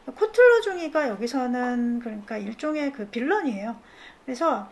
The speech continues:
이 코틀로 중이 하니까 엄청난 뭐 청년일 것 같잖아요. 근데 이 사람은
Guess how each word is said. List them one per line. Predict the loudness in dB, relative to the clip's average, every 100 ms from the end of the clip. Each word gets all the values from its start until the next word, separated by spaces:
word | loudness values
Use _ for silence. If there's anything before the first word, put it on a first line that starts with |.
| -20 -20 -20 -20 -20 -20 -4
이 | -4
코틀로 | -2 0 4 2
중이 | 2 4 6 8 6
하니까 | 2 0 -2 0 2 2 0
엄청난 | -2 0 0 2 2 2 0 0
뭐 | -2 -4 -4
청년일 | -4 -2 -2 -2 -2
것 | -2
같잖아요. | -2 -6 -4 -2 -4 -4 -8
근데 | -4 -2 -4 -8 -18 -20 -10
이 | -2
사람은 | 0 2 0 0 0 -2